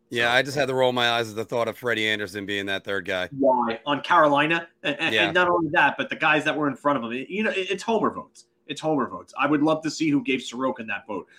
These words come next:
Speaker 2: because it's probably an Islanders writer. So,
Speaker 1: Mm-hmm.
Speaker 2: but, um, yeah, so, uh, I, I mean, Keandre Miller coming out, um, Artemi Panarin having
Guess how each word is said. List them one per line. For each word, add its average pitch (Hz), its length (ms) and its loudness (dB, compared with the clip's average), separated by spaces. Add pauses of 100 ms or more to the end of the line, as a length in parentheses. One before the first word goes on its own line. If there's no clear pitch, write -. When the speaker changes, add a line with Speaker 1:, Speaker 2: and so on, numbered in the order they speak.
Speaker 2:
because 123 220 -2
it's 113 200 -8 (100)
probably 131 280 0
an 127 140 -6
Islanders 120 460 -2
writer. 120 360 -4 (220)
So, 90 400 -8 (420)
Speaker 1:
Mm-hmm. 117 260 -6 (100)
Speaker 2:
but, 113 360 2
um, 104 320 -2 (920)
yeah, 135 320 0
so, 117 560 0
uh, 127 180 -8
I, 151 300 0
I 147 60 4
mean, 143 320 0
Keandre 135 360 0
Miller 131 300 2
coming 123 260 -2
out, 123 360 2 (100)
um, 110 340 -6
Artemi 127 340 -4
Panarin 117 380 0
having 113 440 -2